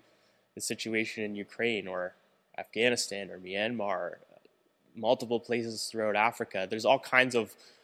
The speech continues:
wars and destruction and, and fighting going on in the world. So, yeah, of course, we need more peace. But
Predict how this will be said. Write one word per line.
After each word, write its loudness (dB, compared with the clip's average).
wars 6
and -4
destruction 0
and, -10
and -10
fighting 0
going 0
on 2
in -8
the -10
world. -6
So, 0
yeah, 4
of -4
course, 0
we -6
need -2
more 0
peace. -6
But -2